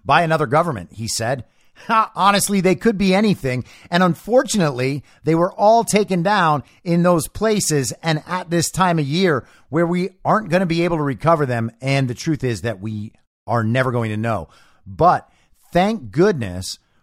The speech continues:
for Joe Biden's quick and decisive action to shoot down the original Sky Circle after it had traversed the entire country and waited for it to get right over the ocean where we would never be able to recover it,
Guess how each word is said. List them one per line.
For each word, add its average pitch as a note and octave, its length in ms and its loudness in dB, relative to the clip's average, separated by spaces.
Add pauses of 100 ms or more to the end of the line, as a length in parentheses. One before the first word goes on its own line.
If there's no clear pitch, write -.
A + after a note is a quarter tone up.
for C3 240 -2
Joe A#2 480 0
Biden's D3 580 0
quick - 540 -6
and G#2+ 180 -4
decisive D3+ 580 -2
action - 480 -2 (260)
to B2+ 100 -4
shoot G3 400 -4
down F#3 320 0
the B2 180 -2
original B2+ 560 0
Sky A2 380 -2
Circle B2+ 580 -6 (260)
after D3 440 2
it A2+ 160 -6
had A#2 240 -4
traversed B2+ 560 -2 (340)
the F3 220 0
entire C3+ 480 0
country A2+ 640 -2 (280)
and F#3 300 0
waited A#3+ 300 2
for C3 180 -2
it A#2+ 200 -6
to A2+ 180 -8 (420)
get D#3 240 -2
right G3+ 300 0
over G3+ 320 2
the D3 200 0
ocean B2+ 540 0 (460)
where G3+ 180 0
we F#3 160 0
would F3 180 4
never D#3+ 300 4
be C#3+ 200 -2
able C#3+ 120 0
to B2 80 -2
recover B2+ 400 0
it, D#2+ 100 -10